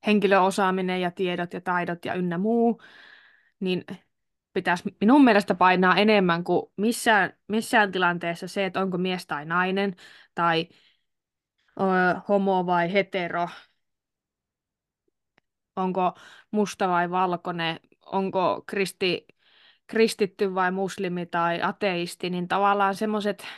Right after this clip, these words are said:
en sano, etteikö ne jollakin tasolla jonkin verran aina vaikuta siihen päätöksentekoon, mut mä toivoisin, että se ei ole se ratkaiseva tekijä siinä päätöksenteossa, kun vaikka äänestetään presidentistä.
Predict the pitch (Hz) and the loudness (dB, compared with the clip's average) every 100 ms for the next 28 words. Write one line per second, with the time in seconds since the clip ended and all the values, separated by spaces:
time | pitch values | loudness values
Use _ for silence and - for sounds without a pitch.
0 | - _ _ _ _ _ _ _ _ _ | -20 _ _ _ _ _ _ _ _ _
1 | _ _ _ - - _ - 233 240 269 | _ _ _ -20 -20 _ -2 -2 2 4
2 | 269 240 226 - 226 208 214 214 226 240 | 6 6 4 2 -2 -2 -4 0 0 2
3 | 226 214 196 185 190 214 180 180 180 - | -2 -4 -4 -2 -2 -4 -2 -2 -4 -10
4 | _ _ _ _ _ _ _ _ _ - | _ _ _ _ _ _ _ _ _ -2
5 | 208 214 208 196 185 185 175 165 190 202 | 2 2 0 -4 -4 -4 -4 -4 -2 -2
6 | 185 175 180 190 180 170 - 165 175 190 | -4 -2 -2 -4 -8 -10 -10 -8 -4 0
7 | 180 175 - 151 170 135 - - 196 202 | 0 -2 -8 -12 -8 -8 -6 -4 -4 -6
8 | - - - - 196 185 175 - 220 233 | -10 -20 -20 -4 0 2 2 4 8 8
9 | 196 175 185 175 170 208 196 180 170 - | 8 4 4 0 0 2 4 4 2 0
10 | 185 175 _ - 220 277 285 - 185 160 | -4 -4 _ -6 2 2 2 -4 -4 -4
11 | 151 165 - 165 170 185 170 170 165 170 | -6 -8 -8 -6 -4 -4 -4 0 0 0
12 | 180 165 160 160 170 185 196 190 160 165 | -6 -8 -4 -2 -2 0 4 6 4 2
13 | 185 151 156 170 - 175 165 175 233 233 | 2 4 4 0 -6 -4 -4 0 2 2
14 | 180 160 - - - | 2 -2 -6 -6 -4